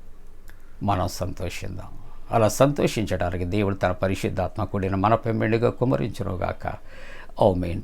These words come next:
ప్రార్థన. పరిశుద్ధుడా, నీవు ఇచ్చిన వాక్యమును దీవించండి. నీ రక్షణను బట్టి సంతోషించు వారముగా దేవా మమ్మలను సిద్ధపరచండి. జన్మదినాలు, వివాహ దినాలు జరుపుకుంటున్న కుటుంబాలను ఆశీర్వదించండి.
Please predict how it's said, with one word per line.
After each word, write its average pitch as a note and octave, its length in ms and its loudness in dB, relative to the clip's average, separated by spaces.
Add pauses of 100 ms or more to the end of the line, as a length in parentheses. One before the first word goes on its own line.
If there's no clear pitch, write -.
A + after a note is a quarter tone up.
ప్రార్థన. F#2+ 420 4 (160)
పరిశుద్ధుడా, F#2+ 720 2
నీవు G2 180 2
ఇచ్చిన G2 300 0
వాక్యమును F#2 580 2 (120)
దీవించండి. A#2 680 2 (840)
నీ C3 100 10
రక్షణను B2+ 580 8
బట్టి G2 280 2
సంతోషించు A2 760 2
వారముగా F2+ 680 2 (760)
దేవా A2 400 10
మమ్మలను A#2 380 8
సిద్ధపరచండి. - 840 2 (680)
జన్మదినాలు, G2+ 720 6
వివాహ A#2 440 6
దినాలు G2 400 2
జరుపుకుంటున్న G#2+ 680 4
కుటుంబాలను G#2 840 4
ఆశీర్వదించండి. A#2 1000 4